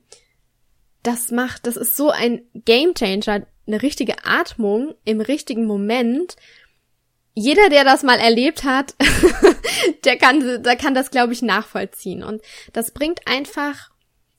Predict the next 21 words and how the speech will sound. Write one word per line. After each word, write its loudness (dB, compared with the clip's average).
euch -4
als -8
Halter, -6
wenn 0
ihr 2
richtig -8
atmet, -6
könnt -2
ihr -2
klarer -6
denken, -6
weil -2
euer -2
Gehirn -2
und -2
die -4
Zellen -4
mit -6
Sauerstoff -2
versorgt -8
werden. -10